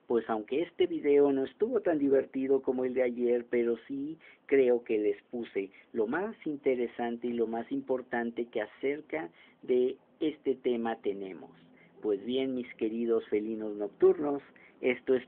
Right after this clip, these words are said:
todo por esta noche. Suscríbanse al canal, activen la campanita de notificaciones, comenten abajo en la caja de comentarios, compártalo en sus redes sociales. Y pues,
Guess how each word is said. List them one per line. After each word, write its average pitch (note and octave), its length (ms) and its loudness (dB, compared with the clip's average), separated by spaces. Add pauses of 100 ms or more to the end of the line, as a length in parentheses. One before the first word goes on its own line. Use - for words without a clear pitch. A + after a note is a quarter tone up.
todo B2 340 0
por G#2+ 260 -4
esta G2+ 320 -6
noche. B2+ 480 -6 (840)
Suscríbanse D3+ 1120 -2 (160)
al A#2 240 -2
canal, A2 440 -6 (380)
activen C#3+ 640 -4
la G#2+ 140 -2
campanita A2 720 -4
de G#2+ 120 -6
notificaciones, A#2 1120 -4
comenten A#2 640 -4
abajo A#2 400 -4
en F#2+ 100 -10
la - 80 -14
caja G#2+ 340 -6
de G#2 120 -6
comentarios, D#3+ 920 -6 (600)
compártalo B2 1000 2
en C3 160 -6
sus B2+ 240 -6
redes A#2 420 2
sociales. G#2 720 -8 (760)
Y F#3+ 420 -6
pues, D#3 380 0